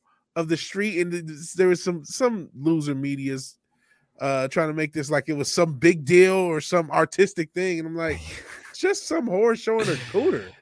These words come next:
Speaker 2: Yeah, she
Speaker 1: Like
Speaker 2: just, and she sat down and, like, spread her legs, and it's just, like, it's the most asinine thing. It's like, "This is how I'll help." It's like, that's not helping anything. <laughs> There's no way this helps. You just, like,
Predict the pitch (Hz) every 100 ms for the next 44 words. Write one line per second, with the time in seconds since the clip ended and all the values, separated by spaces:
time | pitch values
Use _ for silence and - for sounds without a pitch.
0 | - 143 196 190 202 180 180 - - 160
1 | 170 - 214 220 220 214 165 143 - 160
2 | 170 175 151 139 160 151 127 127 139 -
3 | 180 185 196 170 135 156 139 170 170 208
4 | 208 175 139 175 196 180 165 160 147 175
5 | 165 139 127 139 135 127 139 220 190 180
6 | 170 156 131 127 180 151 120 120 143 143
7 | 123 160 269 - 196 202 202 - - -
8 | - 214 220 151 143 147 143 - _ 170
9 | 202 123 87 80 - _ _ 127 - 165
10 | 147 170 226 220 190 165 156 147 160 113
11 | - 127 160 160 160 151 131